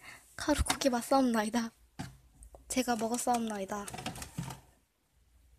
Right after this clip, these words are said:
죽을 죄를 되었습니다. 죄송하옵나이다. 새로 나온 케찹 맛이 나는 콜라와 <laughs> 찢어먹는, 음, 감자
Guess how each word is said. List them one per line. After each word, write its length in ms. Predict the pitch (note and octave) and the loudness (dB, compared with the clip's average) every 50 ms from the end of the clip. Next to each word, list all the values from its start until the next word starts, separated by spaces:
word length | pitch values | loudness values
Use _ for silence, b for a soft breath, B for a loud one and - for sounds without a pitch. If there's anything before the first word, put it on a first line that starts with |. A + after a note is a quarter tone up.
| _ _ _ _ - _ _ - - - _ - - - - | _ _ _ _ -20 _ _ -20 -20 -20 _ -20 -20 -14 -12
죽을 280 | - - - - B3+ B3 | -12 -8 -4 -4 -2 -2
죄를 220 | - A#3+ A#3+ A#3+ | -2 -2 -2 -4
되었습니다. 760 | A3 A3 A3 G#3+ - - - A3+ A3 G#3 G3+ A3+ A3+ A3+ A3 - _ _ _ _ _ _ _ _ _ _ _ _ _ _ _ _ _ _ - - _ - | -4 -6 -6 -4 -4 -6 -4 -6 -8 -8 -8 -8 -8 -8 -10 -14 _ _ _ _ _ _ _ _ _ _ _ _ _ _ _ _ _ _ -20 -20 _ -14
죄송하옵나이다. 960 | - - G#3+ - A#3 A#3 A#3 A#3 A#3 A3+ A3 G#3 G3+ G3+ - A3 A3 A3 A3 - _ _ _ _ _ _ _ _ _ _ _ _ _ _ _ _ _ _ _ _ _ _ _ _ _ _ _ _ _ _ _ _ _ - _ _ _ - - | -8 -4 -2 -2 0 0 0 0 -2 -2 -2 -4 -4 -4 -6 -6 -6 -6 -10 -14 _ _ _ _ _ _ _ _ _ _ _ _ _ _ _ _ _ _ _ _ _ _ _ _ _ _ _ _ _ _ _ _ _ -20 _ _ _ -2 2
새로 180 | D4+ C#4+ C#4+ | 4 4 4
나온 440 | C#4+ C4+ B3+ B3 A#3+ A#3+ B3 B3 A#3+ - _ | 4 2 0 0 0 -2 -4 -6 -10 -14 _
케찹 320 | - - - - - E4 D#4 | -16 -10 -2 0 2 2 4
맛이 240 | D4 C#4 B3+ - | 2 2 0 0
나는 240 | A#3+ A3 G#3 G#3 G#3+ | -2 -4 -4 -4 -8
콜라와 560 | A3 - C#4+ C#4+ C4 A3+ G#3+ G#3+ A3+ G#3+ G#3 | 0 4 4 4 6 4 4 2 0 0 0
<laughs> 1500 | - - - - - - _ _ _ _ _ - - _ _ - - - - - - - - - - - - - - - | 0 0 0 0 0 -2 _ _ _ _ _ -20 -20 _ _ -20 -18 -16 -14 -12 -10 -8 -8 -8 -8 -10 -12 -16 -8 -6
찢어먹는, 840 | - - D#4 E4+ D#4+ D4 C#4 C4 B3+ A#3+ A#3+ A#3 A#3 A3+ A3+ A3 - - _ _ _ _ - | -4 6 8 8 8 8 6 4 2 2 2 2 2 0 -2 -4 -8 -14 _ _ _ _ -4
음, 540 | - G#3+ G#3 G#3 G3+ G3+ G3 G3 G3 G3+ G#3+ _ _ _ _ _ _ _ _ _ _ _ _ _ - - - _ _ _ _ _ _ _ _ _ _ _ _ _ _ - | -2 -2 -2 -2 -4 -6 -8 -10 -12 -14 -16 _ _ _ _ _ _ _ _ _ _ _ _ _ -12 -12 -12 _ _ _ _ _ _ _ _ _ _ _ _ _ _ -8
감자 720 | - - A#3 A3+ A3+ - A#3 A3 A3 A3 A3 A3 G#3+ A3 | -4 -2 0 0 2 2 2 2 2 0 -4 -6 -8 -12